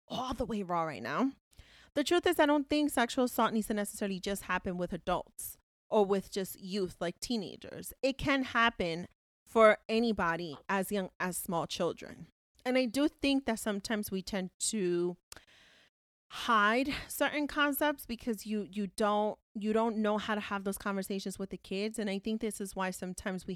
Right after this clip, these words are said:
have situations where children are being abused for many years and do not know that it's abuse, because we're not always having those conversations with kids.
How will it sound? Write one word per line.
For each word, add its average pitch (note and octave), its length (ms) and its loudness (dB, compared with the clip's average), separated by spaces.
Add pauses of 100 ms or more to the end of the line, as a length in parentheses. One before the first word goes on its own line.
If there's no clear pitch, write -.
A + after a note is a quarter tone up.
(100)
have F3 220 0
situations F3+ 640 -8
where F3 80 -4
children F3+ 400 -6
are G3 160 2
being F#3 180 -6
abused E3+ 400 -6
for F3 100 -4
many E3+ 220 -4
years F3+ 320 0
and F3 180 -8
do F#3+ 140 -2
not F3+ 260 -4
know F3 340 -4
that F3 120 -10
it's E3+ 180 -12
abuse, - 600 -10 (480)
because G#3 260 0
we're G3+ 100 -2
not F#3 300 0
always F#3 260 -4
having E3+ 260 -4
those E3 140 -10
conversations D#3+ 680 -10
with - 160 -16
kids. - 520 -10